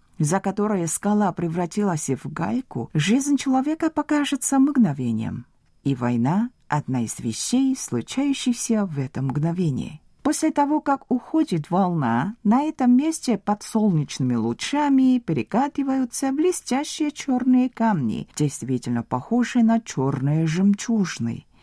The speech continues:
Округлые камешки, которыми забит пляж, каждый раз, когда набегает волна,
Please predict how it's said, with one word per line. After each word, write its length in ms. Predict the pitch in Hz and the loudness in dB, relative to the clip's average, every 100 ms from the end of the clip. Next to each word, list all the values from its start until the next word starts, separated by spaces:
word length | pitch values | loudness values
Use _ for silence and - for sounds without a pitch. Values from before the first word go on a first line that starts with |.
| _ | _
Округлые 800 | 185 208 254 330 294 165 135 131 | -4 -2 0 0 0 0 0 0
камешки, 640 | - 127 131 135 - - | 0 0 0 -2 -4 -2
которыми 540 | 254 175 160 190 208 160 | -2 -2 -2 0 2 2
забит 420 | 143 180 175 151 | 0 -2 -2 -4
пляж, 580 | - 139 123 123 143 - | -2 0 2 0 -2 -10
каждый 540 | - 220 269 - 302 285 | 0 0 0 -2 -2 0
раз, 400 | 240 233 - - _ | 2 0 -2 -14 _
когда 300 | - 151 143 | -4 -2 -2
набегает 540 | 127 120 120 123 117 - | -4 -4 -4 -4 -6 -8
волна, 480 | 113 127 147 233 | -4 -2 2 0